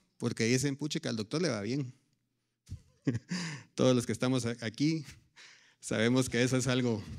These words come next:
no tan cierto. <laughs> Creo que una de las cosas más importantes que tenemos que pensarnos nosotros es cómo nos vemos dentro de diez años,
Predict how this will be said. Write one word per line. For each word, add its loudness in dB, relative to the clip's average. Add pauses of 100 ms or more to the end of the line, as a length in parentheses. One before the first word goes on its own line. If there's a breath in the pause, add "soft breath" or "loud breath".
(160)
no 0
tan 0
cierto. -2 (920 loud breath)
<laughs> 2 (540 soft breath)
Creo 12
que 8
una 10
de 8
las 2
cosas 4
más 8
importantes 6
que 2
tenemos 6
que 6
pensarnos 2
nosotros 0
es 0 (960 soft breath)
cómo 6
nos 10
vemos 8
dentro 6
de 6
diez 8
años, 4